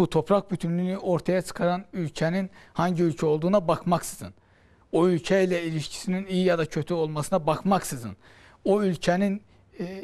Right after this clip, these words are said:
insanlarından kendi içinde bir diaspora ya da lobi olmu-, olmasına bakmaksızın ilkeli davranması lazım. Bunu yapmıyordu. Azerbaycan tepkisini bunun için ortaya koydu. İkincisi, Azerbaycan-Avrupa ilişkilerinde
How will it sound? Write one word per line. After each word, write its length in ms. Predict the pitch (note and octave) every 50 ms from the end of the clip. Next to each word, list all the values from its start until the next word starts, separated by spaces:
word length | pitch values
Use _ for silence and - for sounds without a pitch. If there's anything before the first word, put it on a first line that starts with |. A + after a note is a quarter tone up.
| C#4+
insanlarından 760 | G#3 F#3+ D#3+ - F3 E3+ F3 E3+ D#3+ D#3+ D#3 E3+ F3+ F3+ E3+ D3+
kendi 340 | - - D3+ D#3+ E3 E3
içinde 400 | F#3+ E3+ - - F3 E3 E3+ D#3+
bir 160 | D#3+ D3 C#3 -
diaspora 500 | D#3 F3+ F#3 F3 - - E3+ D#3 D#3 D3+
ya 100 | E3 F3
da 140 | E3+ D#3+
lobi 220 | E3 E3+ E3 E3+ F#3+
olmu-, 400 | E3 D#3+ D#3 D#3 D#3+ D3+ - - _ _ _ _ - - - _ _ -
olmasına 520 | E3 D#3+ D#3+ D#3+ D#3 - - G#3 F#3 D#3+
bakmaksızın 720 | F3+ E3+ - - G#3+ B3 A3 - - D#3+ C#3 - A2+ G2+ - - - - - -
ilkeli 380 | F3+ D#3+ - - C#3+ D3 D3
davranması 480 | C#3+ C3+ B2 B2+ B2+ B2+ B2 A#2+ - C3+
lazım. 320 | C3+ C3+ D#3 A#3+ D4+ C#4 - _ -
Bunu 160 | B3+ C#4+ D4
yapmıyordu. 580 | B3+ F#3+ - - - B2 A2 G2+ G2 - F#2+ - - - - -
Azerbaycan 520 | G3 E3+ F#3 F#3 F3 F#3+ F#3+ F#3+ G#3+ G#3
tepkisini 500 | - F3 D#3 - - - F#3 G3 A3+ A3 - - - - - _ _ -
bunun 160 | G3 G#3 G#3+
için 220 | G3+ D3+ - C#3+ C#3
ortaya 300 | C3 A#2+ - C3 C3 A#2+
koydu. 340 | - C3 D3 E3+ C#4+ C#4+ - - - - _ -
İkincisi, 760 | A#3 - - - B3+ B3 A#3+ B3 B3 G#3 - - D4+ D4 C4 - - - _ _ _ _ _ _ _ _ _ _ _ _ _ - -
Azerbaycan-Avrupa 920 | G3 F#3 F3+ G3+ G3 F3+ G3 G3 G#3 A#3+ G#3+ G3 G3 G#3 A3+ - F#3 F3+
ilişkilerinde 920 | E3+ E3+ E3+ D3 - - - F3 D#3+ D#3 D#3 D#3 D3+ D#3 D3+ D3 D#3 C3